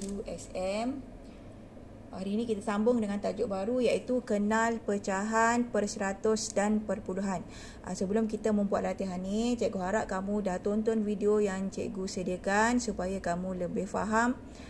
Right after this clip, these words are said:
ah, tajuk ini. Okey, aktiviti satu, padankan.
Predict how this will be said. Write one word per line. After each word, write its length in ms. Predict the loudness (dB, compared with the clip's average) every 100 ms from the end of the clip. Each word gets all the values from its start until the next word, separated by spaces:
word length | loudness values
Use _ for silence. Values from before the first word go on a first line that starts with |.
| -16 -16 -14 -6
ah, 160 | -4
tajuk 400 | 0 0 2 0
ini. 160 | 0 -4 -8 -14 -16 -16 -16 -16 -18 -14 -8
Okey, 240 | 2 4
aktiviti 400 | 4 0 2 2
satu, 560 | 4 2 4 4 4 0 2
padankan. 960 | 6 6 6 6 4 2 4 4 4